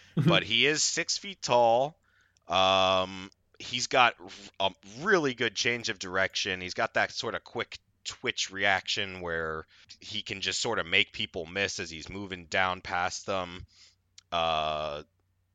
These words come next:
Speaker 2: he, I loved just the gap reading with him. If the hole was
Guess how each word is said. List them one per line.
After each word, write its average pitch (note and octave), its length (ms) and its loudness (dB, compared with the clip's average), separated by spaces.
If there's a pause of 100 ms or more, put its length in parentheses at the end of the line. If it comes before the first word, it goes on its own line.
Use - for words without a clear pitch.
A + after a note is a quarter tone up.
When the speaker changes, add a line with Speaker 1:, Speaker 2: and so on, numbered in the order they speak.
(140)
Speaker 2:
he, D#3 800 -8 (560)
I G#2 200 6
loved C3 600 2 (100)
just - 380 0
the G2+ 80 -8
gap G2 400 2
reading C3 500 -4 (160)
with A#2+ 160 -2
him. C3 380 4 (840)
If A2+ 200 2
the B2 120 2
hole E3 300 2
was D3 220 -2